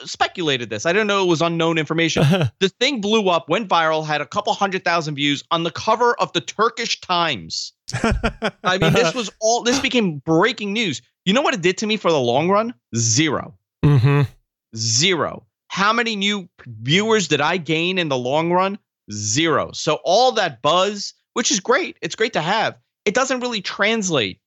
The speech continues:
Speaker 1: like it used to. You know, if that happened ten years ago, you could have been a,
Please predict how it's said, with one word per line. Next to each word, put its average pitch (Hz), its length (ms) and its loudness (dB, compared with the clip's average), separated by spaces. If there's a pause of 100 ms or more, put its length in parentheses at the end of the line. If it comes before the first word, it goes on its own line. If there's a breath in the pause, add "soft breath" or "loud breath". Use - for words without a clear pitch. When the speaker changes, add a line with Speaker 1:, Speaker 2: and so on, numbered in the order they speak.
(180)
Speaker 1:
like 151 180 -2
it 143 100 -4
used 127 320 -4
to. - 200 -12 (840)
You 160 100 -6
know, 151 80 0
if 139 100 -6
that 202 180 -2
happened 208 300 -4
ten 208 280 -8
years 220 320 -6
ago, 107 420 -4 (480)
you 185 240 -2
could 226 140 2
have 156 160 -2
been 185 280 2 (120)
a, 139 160 0